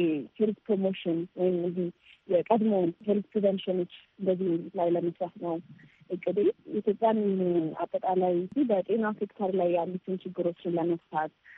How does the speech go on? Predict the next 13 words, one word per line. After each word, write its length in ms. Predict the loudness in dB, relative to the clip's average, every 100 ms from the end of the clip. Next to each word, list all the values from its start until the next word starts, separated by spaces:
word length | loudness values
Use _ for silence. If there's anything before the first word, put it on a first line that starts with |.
| -12
ታማሚዎች 540 | -4 0 2 0 -2 -4
ወደ 180 | -2 0
ሆስፒታል 480 | 0 -4 -6 -2 0 -2 -6 _
ተቋም 320 | -4 -2 -2 -4 _ -2
ወይም 200 | 0 2
ወደ 140 | 2 0
ጤና 180 | 0 0
ተቋም 280 | -2 -4 -2
በሚመጡበት 680 | 0 0 0 -2 -6 -10 -8
ጊዜ 180 | -6 -2 -2 -2 -12 -20 -4
ሊገጥሟቸው 560 | 0 2 0 -4 -6 -6
የሚችሉትን 600 | -6 -4 -6 -4 -4 -4
ችግሮችን 580 | -6 -6 -4 -2 0